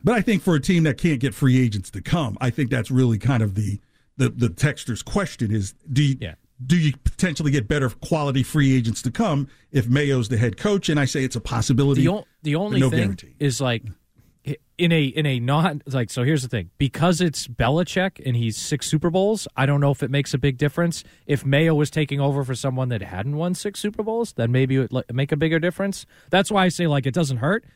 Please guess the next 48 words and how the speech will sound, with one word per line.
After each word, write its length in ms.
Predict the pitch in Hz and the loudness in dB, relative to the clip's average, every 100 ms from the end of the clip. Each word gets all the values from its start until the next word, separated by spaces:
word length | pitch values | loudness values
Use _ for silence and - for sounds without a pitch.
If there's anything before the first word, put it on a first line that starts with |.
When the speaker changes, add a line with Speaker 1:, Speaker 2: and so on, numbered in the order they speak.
| _ | _
Speaker 2:
and 100 | 139 | -6
it 40 | 123 | -2
probably 280 | 151 143 135 | 0 0 0
helps 280 | 151 - | 0 -4
a 40 | 131 | -4
little, 340 | 120 170 208 - _ - | -2 0 -2 -6 _ -6
just 200 | 160 - | -4 0
maybe 220 | 165 147 | 0 2
not 220 | 139 143 | 2 2
as 140 | 139 123 | 0 0
much 220 | 139 - | -2 -2
as 160 | 123 127 | -4 -6
if 100 | 113 | -4
he 160 | 131 | 0
was 160 | 131 120 | 0 0
taking 320 | 131 123 117 | -2 -2 0
over 220 | 117 113 | 0 0
as 100 | 107 | -2
coach 280 | - 117 110 | -2 -2 -2
of, 80 | 98 | -4
like, 200 | 104 101 | -4 -4
the 60 | 127 | -2
New 100 | 110 | -2
York 240 | 104 95 | -2 -4
Giants 480 | - 101 90 78 - | -6 -8 -8 -12 -10
or 40 | 98 | -2
Speaker 1:
I 120 | 208 | 2
think 40 | |
Speaker 2:
something. 120 | 262 220 | 2 2
Speaker 1:
to 100 | 185 | 2
come 180 | 202 | 2
play 180 | 165 202 | 2 2
for 140 | 190 160 | 2 2
the 60 | |
Patriots 520 | 143 175 180 180 170 | 2 2 2 2 2
and 100 | 156 | 2
what 200 | 139 156 | 2 0
they've 220 | 160 160 120 | 0 0 0
represented 540 | 151 156 131 147 156 | 0 2 2 2 0
for 80 | 113 | -2
virtually 420 | 104 139 139 131 | 0 0 0 0
all 200 | 113 131 | 2 2
these 140 | 139 120 | 2 0
players' 360 | - 143 139 | 2 2 2
entire 380 | 117 - 135 135 | 0 0 0 2
li-, 180 | 113 113 131 | 2 0 2
entire 360 | 117 131 131 | 2 2 0
lives, 600 | 110 110 123 170 208 - | 0 0 2 0 -2 -8